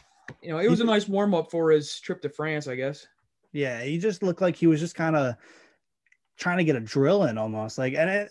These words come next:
Speaker 2: I'm not trying to disrespect David McFadden. He's a great wrestler, but ki-, like, if you're just watching it, he was kinda lol-, he was just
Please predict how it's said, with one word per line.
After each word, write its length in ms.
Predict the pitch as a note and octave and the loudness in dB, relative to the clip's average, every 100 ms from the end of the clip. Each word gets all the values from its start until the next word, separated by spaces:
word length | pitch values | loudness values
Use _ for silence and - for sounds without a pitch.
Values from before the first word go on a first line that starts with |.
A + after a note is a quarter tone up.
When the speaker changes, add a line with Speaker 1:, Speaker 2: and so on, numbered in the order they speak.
| _ | _
Speaker 2:
I'm 160 | - G#3+ | -6 0
not 180 | F#3+ F#3 | 0 0
trying 240 | F3+ E3 | 2 2
to 40 | D#3+ | 2
disrespect 360 | D3+ - C#3+ | 0 0 2
David 200 | C3+ B2+ A#2+ | 2 2 0
McFadden. 200 | C3 A#2 | -2 -2
He's 100 | A#2+ | -4
a 40 | B2 | -4
great 320 | B2 C3+ C3 | -2 0 0
wrestler, 420 | A#2+ A#2 A#2 A2+ | -2 -4 -8 -8
but 220 | A#2 A#2+ | -8 -12
ki-, 340 | - - D#3+ D3 | -12 -12 -6 -4
like, 220 | C3 - | -4 -6
if 140 | C#3+ C3 | -6 -2
you're 80 | C#3+ | -2
just 160 | D3+ | -2
watching 420 | B2 B2 D3+ - | -2 -2 -2 -4
it, 40 | A2+ | -6
he 120 | B2+ | -6
was 140 | A#2+ | -6
kinda 200 | - A#2 | -6 -6
lol-, 380 | A2+ A2+ A#2 C3 | -6 -6 -6 -6
he 120 | C3 C3+ | -4 -4
was 140 | C3 | -4
just 220 | A#2+ - | -8 -12